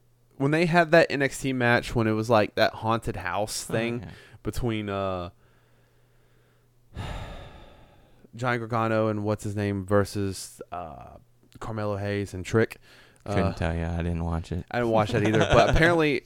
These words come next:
Speaker 1: uh, Andre Chase was in there, and I don't know if he was getting murdered or something, but he came back, and they're like, "Dude, you're alive." He goes, "I have your back, man." It's like, "I have your back, Carmelo." He goes, "Thank you for helping me out. I'll help you out."
Speaker 2: Yeah.
Speaker 1: And then the lady was like,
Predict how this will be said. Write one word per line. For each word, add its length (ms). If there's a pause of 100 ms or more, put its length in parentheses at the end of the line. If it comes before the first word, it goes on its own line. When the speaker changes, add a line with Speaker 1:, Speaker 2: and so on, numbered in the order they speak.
Speaker 1:
uh, 420
Andre 260
Chase 300
was 100
in 80
there, 280
and 160 (300)
I 60
don't 140
know 80
if 100
he 60
was 100
getting 200
murdered 460
or 60
something, 500 (440)
but 80
he 60
came 280
back, 240
and 100
they're 60
like, 160
"Dude, 240
you're 100
alive." 240
He 40
goes, 200
"I 40
have 160
your 100
back, 320
man." 240 (220)
It's 80
like, 100
"I 40
have 120
your 120
back, 280
Carmelo." 440 (260)
He 160
goes, 160 (200)
"Thank 200
you 60
for 120
helping 240
me 160
out. 240 (140)
I'll 80
help 180
you 140
out." 200 (380)
Speaker 2:
Yeah. 120
Speaker 1:
And 80
then 220
the 100
lady 320
was 180
like, 320